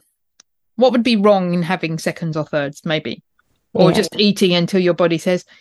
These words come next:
Speaker 1: "You know what? I've really had enough," which might only be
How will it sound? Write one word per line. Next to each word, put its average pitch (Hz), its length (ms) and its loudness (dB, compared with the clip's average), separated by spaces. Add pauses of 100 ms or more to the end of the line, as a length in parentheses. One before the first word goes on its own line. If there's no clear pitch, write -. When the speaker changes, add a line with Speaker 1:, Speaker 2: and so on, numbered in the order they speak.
(140)
Speaker 1:
"You 285 80 -4
know 285 100 2
what? 269 300 0
I've 196 180 -4
really 220 220 2
had 202 180 -2
enough," 175 320 -6
which - 240 -4
might 233 240 0
only 175 240 -2
be 170 380 -2